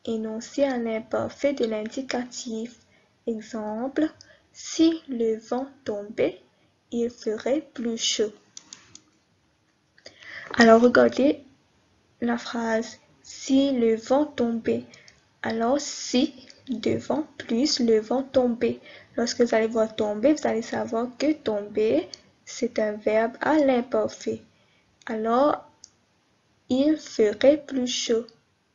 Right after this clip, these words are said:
Il faut conjuguer le verbe faire au conditionnel présent.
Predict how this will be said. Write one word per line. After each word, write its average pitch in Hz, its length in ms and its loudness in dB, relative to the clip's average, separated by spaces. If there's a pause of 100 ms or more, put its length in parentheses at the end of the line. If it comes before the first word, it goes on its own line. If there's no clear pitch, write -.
(540)
Il 220 160 -8
faut 269 200 2
conjuguer 233 540 -6
le 214 80 -2
verbe 220 300 -6 (160)
faire 226 500 -4 (1900)
au 247 200 2
conditionnel 233 920 -8
présent. 240 480 -2